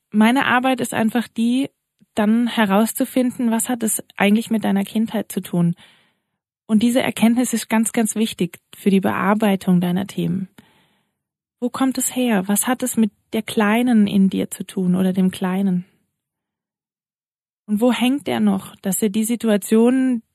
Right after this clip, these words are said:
die jetzt gerade besteht, dass die ihn so krass mitnimmt oder so einnimmt oder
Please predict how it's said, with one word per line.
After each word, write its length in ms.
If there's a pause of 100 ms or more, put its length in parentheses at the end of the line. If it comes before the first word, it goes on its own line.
die 400
jetzt 260
gerade 280
besteht, 600 (1400)
dass 160
die 100
ihn 120
so 140
krass 360
mitnimmt 680
oder 160
so 180
einnimmt 720
oder 440